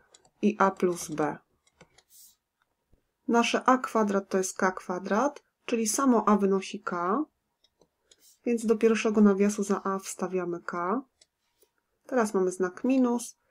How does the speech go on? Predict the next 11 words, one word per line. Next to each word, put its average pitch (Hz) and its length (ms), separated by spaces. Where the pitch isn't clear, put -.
Nasze 269 300
B 247 200
kwadrat 233 480
to 220 120
cztery, 185 520
czyli 220 220
co 302 200
do 254 120
kwadratu 214 440
daje 190 220
cztery? 285 520